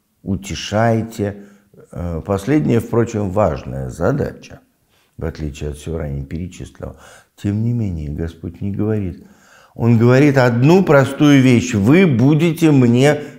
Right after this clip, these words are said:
свидетелями». И дальше Лука все время пишет о том, что «и засвидетельствовали о воскресении». Апостолы в парадигме деяний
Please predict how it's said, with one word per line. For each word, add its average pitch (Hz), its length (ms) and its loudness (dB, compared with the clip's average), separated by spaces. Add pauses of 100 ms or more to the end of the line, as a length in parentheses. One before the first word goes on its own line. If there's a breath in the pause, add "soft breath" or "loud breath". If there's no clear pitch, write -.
(100)
свидетелями». 85 1400 0 (280 loud breath)
И 101 120 -2
дальше 120 580 2
Лука 123 360 0
все 117 300 -2
время 120 460 0
пишет 110 520 -4
о 98 100 0
том, 107 240 -4
что - 340 -4 (420 loud breath)
«и 208 760 0
засвидетельствовали 165 1700 2
о 151 140 4
воскресении». 135 1300 -2 (760 soft breath)
Апостолы 165 1120 2 (240 loud breath)
в 117 520 2
парадигме 139 880 4
деяний 123 1040 0